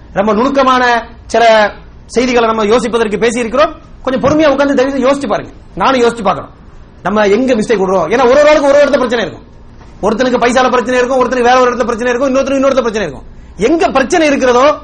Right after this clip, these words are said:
அங்க யோசிக்கணும். நான் யாருக்கு கட்டுப்படுறேன்? மனோ இச்சையா இல்ல ரப்பா? மனோ இச்சை என்று சொன்னால் இம்மீடியட்டா நம்ம என்ன செய்யணும்? திருந்தி அல்லாஹ் கட்டுப்படுவதற்கு மனோ இச்சையை கட்டு-, கட்டுப்படுத்த வேண்டும் நபியுடைய இந்த ஹதீஸின் அடிப்படையில.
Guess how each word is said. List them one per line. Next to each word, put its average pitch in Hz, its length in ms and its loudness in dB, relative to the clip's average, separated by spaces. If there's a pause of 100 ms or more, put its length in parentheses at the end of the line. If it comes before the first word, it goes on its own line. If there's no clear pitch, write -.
(280)
அங்க 233 200 -2
யோசிக்கணும். 208 540 -2
நான் 175 180 -2
யாருக்கு 196 340 0
கட்டுப்படுறேன்? 151 460 -10
மனோ 160 220 -4
இச்சையா 196 400 -2 (880)
இல்ல 175 120 -2
ரப்பா? 160 300 -4 (840)
மனோ 214 160 0
இச்சை 262 200 0
என்று 233 140 0
சொன்னால் 262 460 0 (1080)
இம்மீடியட்டா 277 460 2
நம்ம 240 160 0
என்ன 220 160 0
செய்யணும்? 165 220 -6 (880)
திருந்தி 247 640 -2 (360)
அல்லாஹ் 247 280 4
கட்டுப்படுவதற்கு 214 560 0
மனோ 196 160 0
இச்சையை 220 340 0
கட்டு-, - 260 -8
கட்டுப்படுத்த 208 420 -2
வேண்டும் 208 160 -2
நபியுடைய 202 220 -2
இந்த 190 140 -2
ஹதீஸின் 214 280 -4
அடிப்படையில. 226 440 -2